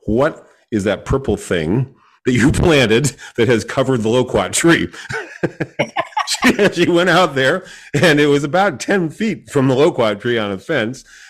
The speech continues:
Uh, my dog had trampled it. I just figured that clematis was done for. I never even gave it another thought. I went away. They kept watering the yard. My mother loved going out there. After I, I took over this garden when I was thirteen,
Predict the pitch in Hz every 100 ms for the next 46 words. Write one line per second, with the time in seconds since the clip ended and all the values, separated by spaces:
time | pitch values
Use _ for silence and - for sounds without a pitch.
0 | - 113 110 107 110 117 113 113 110 -
1 | 104 95 98 101 95 107 87 95 85 82
2 | 82 87 82 80 - 92 95 165 170 113
3 | 87 98 107 90 90 87 92 87 87 92
4 | 87 82 - 120 92 - - - - -
5 | 90 110 143 127 160 143 113 156 180 113
6 | 110 120 107 107 117 123 135 120 92 113
7 | 127 95 104 101 98 139 175 127 117 110
8 | 104 113 104 87 90 98 95 90 - 98
9 | 98 175 180 156 127 110 - 95 92 87
10 | 92 85 82 80 - 113 - 82 73 92